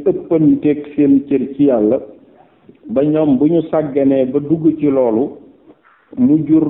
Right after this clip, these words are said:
yàlla yedd leen loolu di bàkkaar ci ñoom. Nee na buñ la waxee nag sàggan, jublu ci sàggan gi nga xam ne moom la public bi di amee, maanaam ñu dul yonent. Buñ nee yonent sàggan na rek,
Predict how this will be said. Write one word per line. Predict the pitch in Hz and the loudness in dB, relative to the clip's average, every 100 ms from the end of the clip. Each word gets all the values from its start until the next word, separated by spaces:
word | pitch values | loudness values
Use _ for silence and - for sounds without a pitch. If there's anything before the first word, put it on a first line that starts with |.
| - - - _ | -4 -12 -20 _
yàlla | 123 143 151 | 0 0 2
yedd | 143 147 147 135 | 2 0 -2 -2
leen | 139 135 131 | -2 -2 0
loolu | 147 151 143 | 0 0 -2
di | 143 | -6
bàkkaar | 139 143 - 135 - | -4 -4 -2 -4 -4
ci | - | -4
ñoom. | 131 117 127 - - _ _ _ _ _ _ _ - | -2 -2 -6 -14 -20 _ _ _ _ _ _ _ -8
Nee | 123 147 | -2 0
na | 147 | 0
buñ | 143 170 170 | 0 0 2
la | 170 | 0
waxee | 165 160 147 | 0 -2 -2
nag | 131 - | -4 -6
sàggan, | - 147 120 117 143 - - _ _ _ _ _ | -4 -4 -2 -4 -4 -10 -20 _ _ _ _ _
jublu | 107 131 185 170 170 160 160 | -8 -4 -4 0 2 2 -2
ci | 156 165 - - | -10 -10 -14 -8
sàggan | 156 160 160 156 143 | -4 -2 -2 -2 0
gi | 151 | 0
nga | 160 156 | -2 -4
xam | 147 151 | -6 -4
ne | 143 135 | -4 -4
moom | 135 151 151 | -2 -2 0
la | 143 165 - - _ _ _ _ _ _ _ _ | 0 0 -4 -14 _ _ _ _ _ _ _ _
public | 175 165 160 131 | -4 0 -2 0
bi | 139 | 0
di | 160 | 0
amee, | 147 120 85 - | 2 0 -2 -10
maanaam | - 120 135 135 | -6 -2 0 0
ñu | 151 | 0
dul | 147 | 2
yonent. | 143 123 101 - - _ _ _ _ _ _ _ _ - | 2 0 -2 -8 -20 _ _ _ _ _ _ _ _ -6
Buñ | 135 165 | -4 -2
nee | 180 175 | 0 0
yonent | 170 160 143 143 | 2 0 -2 -4
sàggan | 156 147 147 139 | -2 -2 0 0
na | 123 | 0
rek, | 104 | -2